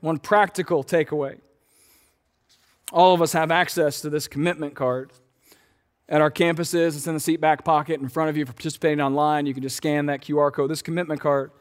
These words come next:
it's just a really tangible, easy way for us to get in the game, to say, "You know what? I'm going to put Christ on display. I'm going to allow him to have all of my life and, and conform me and shape me and mold me into something that can make a difference in this world."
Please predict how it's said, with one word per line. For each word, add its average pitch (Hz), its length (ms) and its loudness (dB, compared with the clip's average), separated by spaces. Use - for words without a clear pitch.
it's 170 140 -2
just 196 120 -2
a 214 60 6
really 208 240 8
tangible, 202 560 0
easy 196 280 -2
way 190 280 6
for 170 180 2
us 170 140 0
to 170 80 -2
get 180 260 2
in 170 100 -2
the 160 60 0
game, 170 280 2
to 147 40 -4
say, 165 140 -2
"You 160 60 2
know 180 60 2
what? 165 100 2
I'm 180 180 0
going 175 160 -2
to 160 60 -6
put 190 220 0
Christ 208 480 2
on 190 280 4
display. 185 560 4
I'm 185 140 4
going 202 160 6
to 190 80 2
allow 208 160 8
him 190 160 0
to 170 60 -2
have 180 280 2
all 220 460 8
of 185 340 2
my 180 180 2
life 185 360 4
and, 170 180 -4
and 165 220 -4
conform 208 480 4
me 180 160 0
and 156 100 -2
shape 208 260 6
me 180 140 -2
and 165 80 -2
mold 190 260 4
me 151 300 -2
into 175 180 0
something 202 360 4
that 175 100 -2
can 185 100 -2
make 180 140 0
a 160 40 -2
difference 180 440 2
in 156 100 -2
this 147 160 -6
world." 151 240 -2